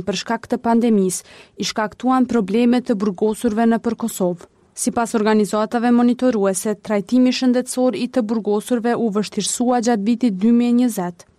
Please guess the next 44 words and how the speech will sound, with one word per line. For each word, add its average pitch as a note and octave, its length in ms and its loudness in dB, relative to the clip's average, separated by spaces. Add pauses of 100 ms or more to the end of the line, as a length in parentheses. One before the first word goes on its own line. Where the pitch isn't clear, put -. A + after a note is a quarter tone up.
(140)
Një A3 160 4
vizitë A#3+ 380 0
mjekësore C4 500 2
e C4 140 2
rregullt, F#3+ 500 -2
jo A3+ 240 2
emergjente, G3+ 720 0 (100)
për G#3+ 220 2
një A#3 160 2
të A3 160 0
burgosur A#3+ 500 2
në A3 140 2
një B3+ 100 2
nga A#3+ 240 0
qendrat A3+ 400 0
korrektuese A#3+ 720 0
në A#3 160 0
Kosovë, F#3+ 400 -2 (320)
gjatë G3 300 0
vitit A3+ 260 0
dy B3 160 2
mijë C4 160 4
e B3+ 80 4
njëzet, A3 480 -2
shpesh - 560 -2
ishte A#3 320 -2
e A#3 80 -2
pamundur. F3+ 640 2 (380)
Edhe G#3+ 160 2
nëse G#3 320 0
një G3+ 160 4
kërkesë G#3 460 0
e - 100 -2
tillë G#3 240 0
do G3+ 80 2
të G3+ 160 0
realizohej, G3 720 2 (100)
për A3+ 160 -2
të A3 160 2
burgosurin A3+ 720 2
do A3+ 80 -2
të A3 160 -4
përkthehej B3 560 0
në A3 120 2